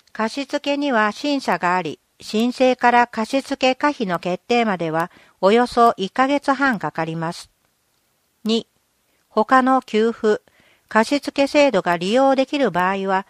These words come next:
そちらが優先されます。一部例外があります。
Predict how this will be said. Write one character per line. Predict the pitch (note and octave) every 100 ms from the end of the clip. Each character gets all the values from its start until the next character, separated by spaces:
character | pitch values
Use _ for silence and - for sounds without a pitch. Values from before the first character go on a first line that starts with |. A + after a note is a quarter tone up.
| _ _
そ | G#3+ A3
ち | C#4
ら | C4+
が | C4 C4 -
優 | F#3
先 | G3 F#3+ F#3+
さ | - F#3
れ | F3+
ま | F3 F#3
す。 | - _ _ _ _ _ _ _ _ _ _ _
一 | G#3+ A3 D4
部 | A3+ F#3+
例 | G3 G#3+
外 | A3 A3
が | A3
あ | F#3+
り | F3
ま | E3 F3+
す。 | -